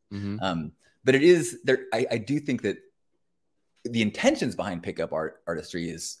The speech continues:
Speaker 2: are problematic, but some of the tools, such as, such as peacocking and establishing some reason to connect to people, is there's,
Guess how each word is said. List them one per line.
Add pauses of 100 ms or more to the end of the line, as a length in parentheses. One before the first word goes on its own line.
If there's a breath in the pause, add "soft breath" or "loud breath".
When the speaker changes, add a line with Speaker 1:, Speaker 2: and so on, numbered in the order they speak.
Speaker 2:
are
problematic,
but
some
of
the (300 soft breath)
tools,
such
as,
such
as
peacocking
and (200 soft breath)
establishing
some
reason
to
connect
to
people,
is
there's,